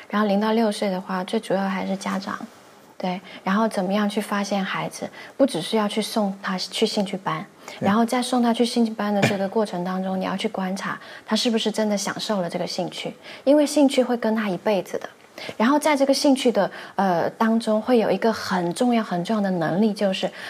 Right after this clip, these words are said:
Speaker 1: 当他碰到了挑战了，碰到了痛苦了，有可能会碰到很多所谓的人生可能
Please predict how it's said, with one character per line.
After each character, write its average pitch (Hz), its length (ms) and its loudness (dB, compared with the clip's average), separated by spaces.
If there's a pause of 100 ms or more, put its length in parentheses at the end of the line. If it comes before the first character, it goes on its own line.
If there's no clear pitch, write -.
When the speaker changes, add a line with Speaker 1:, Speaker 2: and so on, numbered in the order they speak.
(100)
Speaker 1:
当 240 140 2
他 247 100 2
碰 247 220 2
到 226 140 2
了 190 100 2
挑 151 240 -4
战 196 280 -2
了， 147 160 -4 (260)
碰 247 160 2
到 226 120 4
了 196 100 2
痛 196 300 0
苦 - 220 -2
了， - 180 -2 (260)
有 202 180 4
可 226 140 -2
能 190 140 0
会 220 100 4
碰 220 180 0
到 202 120 0
很 185 200 -4
多 170 220 -2 (200)
所 - 260 -4
谓 214 120 4
的 190 120 0
人 175 280 0
生 202 280 0
可 196 160 -6
能 190 160 -2